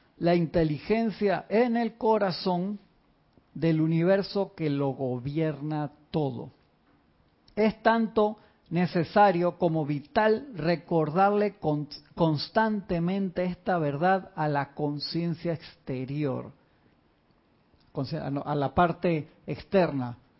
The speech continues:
a la parte física, a la parte etérica, a la parte emocional, a la parte mental, o sea, al, al cuaternario inferior. Es súper importante recordarle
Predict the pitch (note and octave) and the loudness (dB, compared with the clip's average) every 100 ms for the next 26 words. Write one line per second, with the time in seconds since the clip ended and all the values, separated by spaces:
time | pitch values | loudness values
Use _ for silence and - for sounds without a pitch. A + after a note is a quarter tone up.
0 | _ D3+ C#3+ F3 E3+ D#3 F#3+ E3+ E3+ C3 | _ -6 0 0 0 -2 0 0 -2 -4
1 | C3+ A#2+ D#3+ - D3 F#3 D#3 B2+ B2+ B2+ | -4 -2 -2 -2 -2 0 0 -4 -4 -2
2 | D#3+ D#3+ E3 D3 C3+ D#3 F3 D3+ C3 B2 | -2 -2 -2 -2 -4 -2 0 0 0 -2
3 | D#3 F3+ D3+ C#3 C3 E3 C3+ B2+ D#3+ C#3 | -4 -2 -2 -2 0 0 0 -2 -2 0
4 | C3+ B2+ D3+ C#3+ D#3+ G3 F#3+ F3+ F3 F#3 | -2 -2 0 0 -2 0 -2 0 0 2
5 | C#3 A#2+ _ _ _ _ - - - D#3 | 0 -4 _ _ _ _ -20 -10 -6 -4
6 | - F3 F3 D#3 C3 C3+ D3+ D3 C#3+ C#3 | -2 0 0 0 0 -2 -2 -2 -4 -6
7 | - C3+ C3 D3+ D#3 D#3 | -6 -4 0 0 0 -4